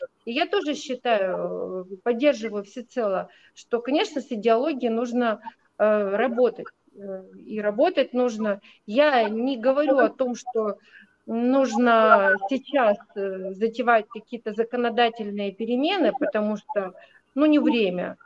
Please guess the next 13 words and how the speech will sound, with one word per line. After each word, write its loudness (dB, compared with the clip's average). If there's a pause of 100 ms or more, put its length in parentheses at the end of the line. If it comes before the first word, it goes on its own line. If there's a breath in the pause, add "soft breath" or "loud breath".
(180)
определённо -2 (260)
не 2
время. 0 (320 loud breath)
Но 4
нашим, -4 (380)
э, 4 (1300)
людям, 2
которые, -2
э, -12 (140)
связаны 0
всё-таки -4 (280 loud breath)
с -4
развитием 0